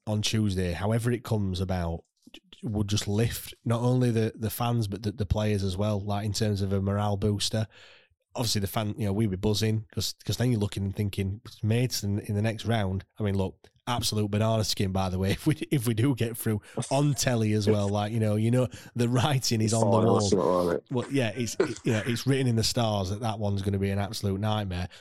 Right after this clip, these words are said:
Speaker 1: But, you know, law of averages says that we, you know, we'll probably, probably get past that. And you think, "No, what? It could just be that little boost that as a club you need," um, and everything.
Speaker 2: Yeah, of
Speaker 1: And I, and I
Speaker 2: course.
Speaker 1: just, I just feel like, I mean, I've,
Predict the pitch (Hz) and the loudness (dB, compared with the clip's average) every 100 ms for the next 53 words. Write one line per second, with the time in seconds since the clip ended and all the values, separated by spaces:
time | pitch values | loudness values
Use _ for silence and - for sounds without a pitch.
0 | - 123 107 110 - 104 101 101 _ _ | -4 0 2 0 0 0 0 -2 _ _
1 | _ _ _ - _ _ - - 151 123 | _ _ _ -20 _ _ -18 -4 2 4
2 | 107 117 110 98 95 - 110 117 98 107 | 4 2 0 -2 0 0 0 0 -2 -4
3 | 113 113 117 101 104 - 127 110 107 95 | -2 -2 0 0 0 0 -2 0 0 -2
4 | - - _ - 110 101 92 127 135 - | -8 -20 _ -2 0 0 -2 -2 -2 -2
5 | 101 95 101 104 110 131 151 120 98 107 | -2 -2 -4 -4 -2 0 0 0 -2 -6
6 | - 117 113 - 117 117 95 - - _ | -4 -2 -2 -2 -2 -2 -4 -8 -20 _
7 | _ 120 113 113 110 104 104 110 95 - | _ -6 -4 -2 -2 0 0 2 0 -2
8 | 95 - - _ _ _ 101 92 - 104 | -4 -6 -18 _ _ _ -4 -4 -2 -2
9 | 98 95 98 104 117 123 - - 98 98 | 0 0 0 0 0 -2 -6 -2 0 0
10 | 95 - 107 107 98 - 107 87 - - | -2 -4 -2 -2 -2 2 2 2 0 0
11 | 71 73 117 117 123 - - - 120 - | 2 2 2 2 2 0 -4 -4 -2 -2
12 | - 131 123 104 98 95 - - - _ | -2 0 0 0 -2 -6 -10 -20 -20 _
13 | _ _ _ _ _ _ - 123 123 107 | _ _ _ _ _ _ -4 0 0 -2